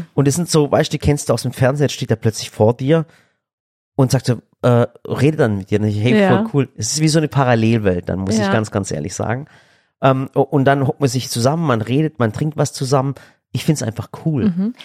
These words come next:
Speaker 2: Aber guck mal, was dir auch aufgefallen ist, hast du jetzt nicht erzählt. Wir waren ja echt schon bei vielen Produktionen, bei vielen Fernsehformaten, bei viel Live. Ich war
Speaker 1: Mhm.
Speaker 2: schon, ich war echt schon viel im Fernsehen
Speaker 1: Mhm.
Speaker 2: und, äh, bei Live-Geschichten oder auch aufgezeichneten Sachen.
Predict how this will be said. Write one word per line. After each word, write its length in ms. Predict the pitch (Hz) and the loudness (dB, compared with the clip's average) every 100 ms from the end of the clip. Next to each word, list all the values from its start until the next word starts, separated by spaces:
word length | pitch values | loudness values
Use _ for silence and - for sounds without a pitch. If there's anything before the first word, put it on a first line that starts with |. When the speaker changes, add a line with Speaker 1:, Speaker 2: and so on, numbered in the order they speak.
| - | -10
Speaker 2:
Aber 340 | - 226 247 233 | 0 2 2 -2
guck 100 | 285 | 0
mal, 140 | 302 226 | 2 2
was 180 | 233 | 0
dir 160 | - - | 0 2
auch 140 | 190 | 2
aufgefallen 400 | 208 208 208 202 | 2 -2 -2 0
ist, 100 | 208 208 | 0 0
hast 140 | 196 | -2
du 40 | |
jetzt 120 | 208 233 | 0 2
nicht 140 | 247 | 2
erzählt. 540 | 156 - 190 196 - | 0 -2 0 0 2
Wir 120 | 208 208 | 2 4
waren 160 | 208 | 4
ja 80 | 190 | 4
echt 240 | - 190 | 0 -2
schon 80 | - | 2
bei 100 | 190 | 2
vielen 240 | 185 208 185 | 2 2 2
Produktionen, 500 | 180 165 - 165 170 | -2 -6 -4 -2 0
bei 100 | 185 | 0
vielen 220 | 226 214 | 2 2
Fernsehformaten, 760 | 185 170 165 165 170 165 156 202 | 2 0 0 -2 -2 -2 -2 0
bei 120 | 220 | -2
viel 240 | - 262 | 0 2
Live. 460 | 208 160 165 165 165 | 2 2 2 0 -2
Ich 160 | - - | -8 -2
war 80 | |
Speaker 1:
Mhm. 60 | 196 | 0
Speaker 2:
schon, 260 | 139 190 185 _ _ _ _ _ _ | 2 0 -2 _ _ _ _ _ _
ich 140 | 220 240 | -2 -2
war 80 | - _ | -4 _
echt 400 | - 240 226 - | 2 2 2 -6
schon 140 | - 175 | -4 -4
viel 240 | - 185 | -2 -2
im 100 | 170 | -2
Fernsehen 640 | 165 170 165 165 160 165 165 | -4 -4 -4 -4 -4 -4 -6
Speaker 1:
Mhm. 20 | |
Speaker 2:
und, 400 | - 180 180 - | -2 -2 -2 -4
äh, 100 | 185 | -4
bei 140 | 180 175 | -2 0
Live-Geschichten 600 | 185 247 - 240 240 214 | 2 2 2 0 2 0
oder 120 | 185 | 0
auch 80 | 170 | 0
aufgezeichneten 760 | - - 262 254 226 233 - | -2 -2 -2 0 0 0 0
Sachen. 360 | 220 247 262 294 | 0 0 0 -4